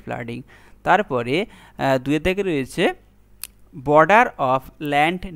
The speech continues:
next to sea, এটা কি হবে? কোস্ট। তারপরে, আহ, grow worse, এটা কি হবে? ডিটোরিয়েটেড। তারপরে রয়েছে কি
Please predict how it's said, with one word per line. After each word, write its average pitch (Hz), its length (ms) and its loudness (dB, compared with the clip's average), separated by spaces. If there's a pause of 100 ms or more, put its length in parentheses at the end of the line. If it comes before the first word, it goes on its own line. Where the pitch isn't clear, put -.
(120)
next 147 320 -12
to 254 60 -8 (120)
sea, 127 180 -10 (140)
এটা 143 120 -10
কি 160 140 -16
হবে? 180 220 -8 (440)
কোস্ট। 135 380 -8 (800)
তারপরে, 147 460 -6
আহ, 135 1000 -8
grow 185 280 0 (500)
worse, 143 320 -2 (160)
এটা 151 180 -10
কি 165 140 -16
হবে? 180 140 -8
ডিটোরিয়েটেড। 131 680 -10 (420)
তারপরে 190 400 0
রয়েছে 208 320 0
কি 254 220 -6